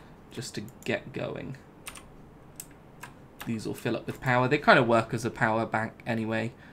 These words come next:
Um, and we want to make a crusher, which to make a crusher we need to do this,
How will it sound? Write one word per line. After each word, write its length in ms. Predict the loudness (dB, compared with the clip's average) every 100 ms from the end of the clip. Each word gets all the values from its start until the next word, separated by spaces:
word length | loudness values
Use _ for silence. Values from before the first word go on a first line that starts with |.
| -20 -8
Um, 580 | -2 2 2 0 -2 -4 -8 -20 -20 -20 -20 -20 -20 -20 -18 -16 -16 -16 -16 -12 -4
and 160 | -2 0
we 100 | 0
want 280 | 0 -2 -2
to 100 | -2
make 240 | -2 -6
a 40 |
crusher, 680 | -14 -8 -2 -2 -2 -2 -4 -6 -16 -20 -14 -6
which 240 | -6 -2
to 80 | 0
make 200 | 0 -2
a 60 |
crusher 400 | -2 -2 -2 -2
we 120 | -2 0
need 240 | 0 -2
to 80 | -8
do 220 | -6 -6 2
this, 500 | 2 2 -6 -14